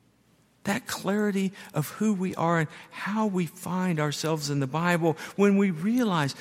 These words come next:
that the Bible is written not just about the bad people, it's written for us. It can become a great source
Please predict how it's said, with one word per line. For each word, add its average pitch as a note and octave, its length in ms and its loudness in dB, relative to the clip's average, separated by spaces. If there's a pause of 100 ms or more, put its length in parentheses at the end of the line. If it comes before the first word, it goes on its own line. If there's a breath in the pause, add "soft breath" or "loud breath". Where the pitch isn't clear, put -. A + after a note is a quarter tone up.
(140 loud breath)
that D#3+ 120 -12
the E3+ 80 0
Bible G3+ 500 0 (140 loud breath)
is E3+ 160 -2
written G#3+ 220 2
not A3 180 0
just A#3 220 -4
about E3+ 240 -2
the B2 80 -8
bad F3 360 -2
people, C3+ 380 -4 (220 loud breath)
it's - 280 -4
written G#3 300 -2 (800 loud breath)
for D3+ 420 -2
us. - 880 -12 (1900)
It C#4 280 -2
can A#3+ 160 -2
become D3+ 560 -6
a - 100 -4
great D3 480 -8
source - 720 -6